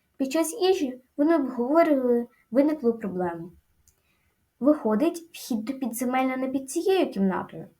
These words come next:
сказав Джуліан. «Це прикро, але тепер я вже не думаю, що східці можуть починатися звідси. Слід ще раз вивчити мапу і з'ясувати, де і в чому ми помилилися. Може, звичайно, статися,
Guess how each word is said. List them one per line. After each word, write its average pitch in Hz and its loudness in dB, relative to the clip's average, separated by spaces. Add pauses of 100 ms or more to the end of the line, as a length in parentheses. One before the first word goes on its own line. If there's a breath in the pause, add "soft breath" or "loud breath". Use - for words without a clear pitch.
сказав 208 -2
Джуліан. 180 -2 (460 soft breath)
«Це - -4
прикро, 320 2 (180)
але 262 4
тепер 247 4
я 240 6
вже 294 4
не 302 6
думаю, 240 2
що 196 -6
східці 262 -4
можуть 240 -4
починатися 220 -4
звідси. 202 -8 (560 loud breath)
Слід 359 4
ще 349 6
раз 262 4
вивчити 233 -4
мапу 320 2 (120)
і - 0
з'ясувати, 208 -2 (280)
де 233 6
і 339 2
в 269 -4
чому 233 0 (300 loud breath)
ми 240 2
помилилися. 196 2 (640)
Може, 311 4
звичайно, 294 2
статися, 277 0